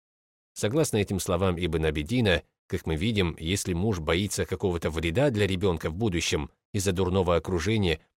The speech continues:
и подобных вещей, то согласие жены в этом вопросе не считается условием. Конечно, такие вопросы не должны решаться единолично.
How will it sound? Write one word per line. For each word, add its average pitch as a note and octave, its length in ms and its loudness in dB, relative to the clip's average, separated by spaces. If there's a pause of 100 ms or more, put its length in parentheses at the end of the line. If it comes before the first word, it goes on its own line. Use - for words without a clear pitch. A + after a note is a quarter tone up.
и F#2+ 120 -4
подобных E2+ 420 0
вещей, C3 420 -2 (400)
то E2+ 120 -2
согласие C3+ 500 2
жены G#2+ 300 2
в F2+ 80 0
этом A2 240 0
вопросе F#2+ 560 0 (260)
не B2+ 120 0
считается F#2+ 500 2
условием. D2 600 -2 (720)
Конечно, D3+ 380 2
такие C3+ 280 2
вопросы A#2 440 2
не A#2+ 140 4
должны D3 360 4
решаться F2+ 420 0
единолично. E2 720 0